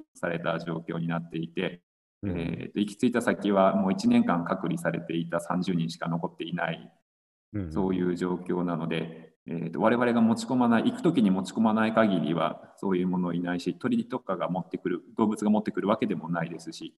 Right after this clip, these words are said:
Speaker 2: うん。
Speaker 1: 媒介する生き物がいないので、もう風邪とかはひかないですね。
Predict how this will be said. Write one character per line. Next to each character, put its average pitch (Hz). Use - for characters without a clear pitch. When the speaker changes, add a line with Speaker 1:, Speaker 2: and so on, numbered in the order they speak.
Speaker 2:
う 107
ん。 82
Speaker 1:
媒 104
介 113
す 110
る 107
生 104
き 104
物 101
が 85
い 85
な 90
い 87
の 90
で、 80
も 92
う -
風 104
邪 104
と 107
か 90
は 85
ひ -
か 92
な 92
い 82
で -
す -
ね。 -